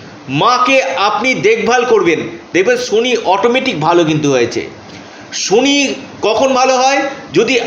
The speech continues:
আপনি কোনো নির্ধনী ব্যক্তি বা অসহায় ব্যক্তির পাশে গিয়ে দাঁড়ান, বা দুস্থ কুকুরের পাশে গিয়ে আপনি কিছুটা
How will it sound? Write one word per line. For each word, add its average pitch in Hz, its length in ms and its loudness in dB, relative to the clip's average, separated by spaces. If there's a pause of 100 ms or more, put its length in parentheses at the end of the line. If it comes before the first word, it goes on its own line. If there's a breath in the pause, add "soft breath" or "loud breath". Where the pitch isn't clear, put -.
আপনি 208 460 0 (1900)
কোনো 240 240 2 (600)
নির্ধনী 226 680 0
ব্যক্তি 233 460 -2 (380)
বা 220 160 2 (2000)
অসহায় 240 520 2
ব্যক্তির 233 360 0
পাশে 226 340 0
গিয়ে 226 240 2
দাঁড়ান, 190 380 2 (560)
বা 339 100 2 (180)
দুস্থ 226 320 -2 (200)
কুকুরের 247 420 0
পাশে 226 300 0
গিয়ে 240 260 2 (420)
আপনি 226 240 0
কিছুটা 220 400 -2